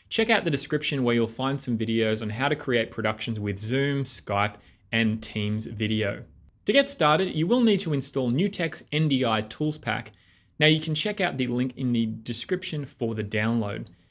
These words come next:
Now you can choose to install all of the N D I tools or just the N D I virtual input if you want to.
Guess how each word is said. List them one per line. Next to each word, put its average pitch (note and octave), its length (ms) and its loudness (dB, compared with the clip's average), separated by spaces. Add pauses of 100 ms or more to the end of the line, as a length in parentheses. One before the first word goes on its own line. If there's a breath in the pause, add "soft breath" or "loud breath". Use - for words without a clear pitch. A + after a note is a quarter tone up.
(180 soft breath)
Now D3+ 60 8
you E3+ 80 8
can F3 120 4
choose A3 240 2
to F#3+ 80 -2
install D3+ 360 4
all E3+ 260 6
of E3 60 2
the D#3 140 2
N D3+ 120 2
D C#3+ 100 4
I C3 120 4
tools C3 400 -2
or A2+ 100 -4
just A2+ 320 -6
the A#2+ 160 -8
N A#2 180 2
D A2 140 0
I G2+ 240 -4
virtual G#2+ 560 -6
input A2 420 -6
if A#2 220 -6
you G2+ 100 -6
want E3 260 -4
to. - 200 -8